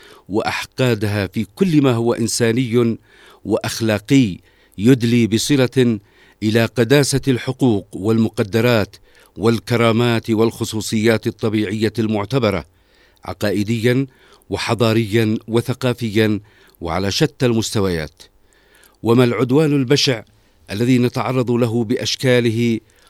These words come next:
وصوره المتناسلة المستنسخة المختلفة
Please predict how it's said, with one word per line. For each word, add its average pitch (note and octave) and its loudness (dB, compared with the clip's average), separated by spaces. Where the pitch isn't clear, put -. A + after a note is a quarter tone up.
وصوره A2+ 2
المتناسلة A#2+ 2
المستنسخة A#2 -2
المختلفة A#2+ 0